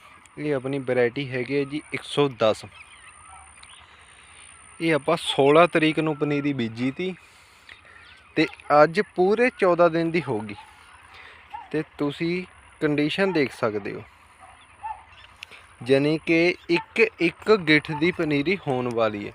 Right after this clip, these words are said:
ਤੁਹਾਨੂੰ ਆਪਾਂ ਪੱਟ ਕੇ ਵੀ ਦਿਖਾ ਦਿੰਦੇ ਆ ਡੱਕਾ। ਆਹ ਦੇਖੋ, ਯਾਨੀ ਕਿ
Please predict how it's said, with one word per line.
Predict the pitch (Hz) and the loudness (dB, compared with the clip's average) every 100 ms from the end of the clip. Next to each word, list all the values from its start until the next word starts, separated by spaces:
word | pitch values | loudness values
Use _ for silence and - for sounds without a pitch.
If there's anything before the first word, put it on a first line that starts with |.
| - - - - | -18 -20 -20 -6
ਤੁਹਾਨੂੰ | 147 147 165 | -2 0 0
ਆਪਾਂ | 175 165 - | 0 0 4
ਪੱਟ | 147 - | 4 4
ਕੇ | 135 143 | 0 0
ਵੀ | 135 | 0
ਦਿਖਾ | 135 151 165 | -2 2 2
ਦਿੰਦੇ | 139 113 104 | 2 -4 -6
ਆ | 98 - - - - - - - - - - - - - - - 113 | -8 -14 -20 -20 -20 -20 -20 -20 -20 -20 -20 -20 -20 -20 -20 -14 -6
ਡੱਕਾ। | 113 - 104 - - - - - - - - - _ - _ - - - - - - _ _ - - _ - - - - - _ _ _ - _ _ - - - | -6 -4 -10 -10 -20 -20 -18 -16 -16 -18 -20 -20 _ -20 _ -20 -20 -20 -20 -20 -20 _ _ -20 -20 _ -20 -20 -20 -20 -20 _ _ _ -20 _ _ -20 -14 2
ਆਹ | 127 139 | 6 6
ਦੇਖੋ, | 110 - 101 - - - - - - - - - _ - - - - - - - - - - - - - - - _ _ - - _ _ _ - - - - - - - _ _ _ _ _ - - - 110 | 4 -2 -16 -18 -20 -20 -20 -20 -20 -20 -20 -20 _ -20 -20 -20 -20 -20 -20 -20 -20 -20 -20 -20 -20 -20 -20 -20 _ _ -20 -20 _ _ _ -20 -20 -20 -20 -20 -20 -20 _ _ _ _ _ -20 -20 -12 -2
ਯਾਨੀ | 120 123 135 | 0 0 -2
ਕਿ | 139 156 | -2 -4